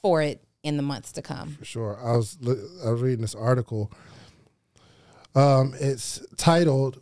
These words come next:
Speaker 2: "WeWork Seeks Bankruptcy Protection in Stunning Fall for a Company Once Valued Close to fifty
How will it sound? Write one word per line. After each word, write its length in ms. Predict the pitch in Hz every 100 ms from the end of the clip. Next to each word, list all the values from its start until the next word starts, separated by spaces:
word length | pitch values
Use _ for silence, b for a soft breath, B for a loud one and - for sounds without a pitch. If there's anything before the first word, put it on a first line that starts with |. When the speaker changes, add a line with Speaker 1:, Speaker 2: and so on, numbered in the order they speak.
| -
Speaker 2:
"WeWork 600 | 120 175 170 143 143 143
Seeks 400 | - 143 135 -
Bankruptcy 680 | 107 139 175 156 139 - 131
Protection 680 | 127 113 160 170 - 180
in 160 | 139 123
Stunning 420 | - - 147 170
Fall 420 | 160 - 151 160 165
for 240 | - 123
a 40 |
Company 540 | 117 - 156 - 156 156
Once 400 | 120 131 151 -
Valued 560 | 120 127 147 147 151
Close 320 | - - 143 -
to 160 | -
fifty 760 | 104 - - 151 - 151 151 156